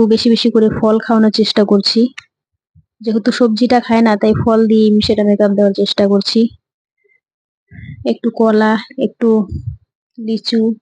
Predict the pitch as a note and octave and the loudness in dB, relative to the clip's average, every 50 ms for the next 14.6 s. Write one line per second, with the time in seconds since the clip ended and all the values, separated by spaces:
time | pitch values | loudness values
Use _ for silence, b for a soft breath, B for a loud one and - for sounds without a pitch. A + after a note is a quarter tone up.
0 | _ _ _ A3+ G#3 G3+ G#3 - G#3+ G#3 G#3 G#3 G#3+ _ - G#3+ G#3 G#3 G#3+ G#3+ | _ _ _ -14 -14 -12 -8 -6 -4 -4 -4 -4 -6 _ -8 -6 -4 -4 -2 -2
1 | G#3+ G#3 G#3 G#3 - - A3 G#3+ G#3 G3+ G#3 G#3 A3 A3+ - _ _ _ _ _ | 0 0 0 -2 0 0 2 2 2 4 2 2 0 -2 -4 _ _ _ _ _
2 | _ _ _ _ _ _ _ _ _ A3 G#3 G3 - G#3+ G3 - - A#3 A3 G#3+ | _ _ _ _ _ _ _ _ _ -18 -16 -10 -8 -8 -8 -4 -2 -2 -2 0
3 | - - A#3 A3 A3+ A#3 A3+ - _ _ _ - - G#3+ G3+ G3 - G#3+ G3 F#3+ | 0 0 0 0 0 0 -4 -6 _ _ _ -8 -6 -4 -4 -4 -2 -2 -2 0
4 | G3+ G3+ G3+ G3 - G#3+ G#3 G#3 - - _ _ _ - A3 G#3 G#3+ G#3 G#3 - | 0 0 0 0 2 2 2 2 0 -6 _ _ _ -16 -10 -6 -6 -6 -4 -4
5 | A#3+ G#3+ A3 A3 G3 A3 G#3+ - A#3 G#3+ G#3 G3+ G3+ G#3 G#3 G3+ G3+ G#3 G3+ F#3+ | -2 -2 0 0 0 0 0 2 2 2 2 2 0 0 0 2 2 2 2 2
6 | G#3 A3 A3 - _ - - - G#3+ A3 A3 G#3+ G#3+ G#3+ - - - _ _ _ | 0 0 -2 -4 _ -10 -6 -2 0 0 2 2 2 0 -2 -6 -12 _ _ _
7 | _ _ _ _ _ B3+ A3+ - C4 B3 A#3 B3 A#3+ A#3+ - A#3+ G#3+ A#3 A3+ A3+ | _ _ _ _ _ -16 -8 -4 -2 0 0 0 -2 -2 -2 -2 0 2 2 2
8 | A3 G#3+ G#3 G#3+ A3 - A#3 G#3 G#3 G3+ G3 - G#3 G#3 G#3 - - - A3 G#3 | 2 2 2 0 0 0 0 2 2 0 0 0 0 -2 -2 -2 -4 -2 0 0
9 | G3+ G#3+ B3 - _ _ _ _ _ _ _ _ - - A#3 A3 G#3+ A3+ G#3+ - | 0 -2 -4 -8 _ _ _ _ _ _ _ _ -8 -6 -4 -2 -2 -2 0 0
10 | A3+ G#3 A3 A3 G#3 G3+ G#3 G#3+ G#3+ G#3 G#3 - G#3 G3+ G#3 G#3 G3+ G3+ G3+ G3+ | 0 2 2 2 2 2 2 0 0 0 0 0 0 2 2 2 4 4 2 2
11 | G3+ - - A3 A3 B3+ - _ _ _ _ _ _ _ _ _ _ _ _ _ | 0 0 0 0 -2 -2 -2 _ _ _ _ _ _ _ _ _ _ _ _ _
12 | _ _ A#3 A3 G#3+ G#3+ G#3+ - - G#3+ G3+ - - G#3+ A3 A3+ A3+ A3 A3 A3 | _ _ -14 -8 -6 -6 -4 -2 -2 -2 -2 0 0 0 2 2 4 4 2 2
13 | A3+ - A#3+ G#3+ - - A3 G#3+ A3+ A3 G#3+ G#3 - - A3 G#3 A3+ G#3 G#3+ G#3 | 2 0 0 0 0 0 -2 0 2 2 2 0 0 0 0 0 2 2 2 0
14 | G3+ - G#3+ G#3 G3+ G#3 G3+ G#3 G3+ G#3 A3+ | 0 0 0 2 2 2 2 2 2 2 0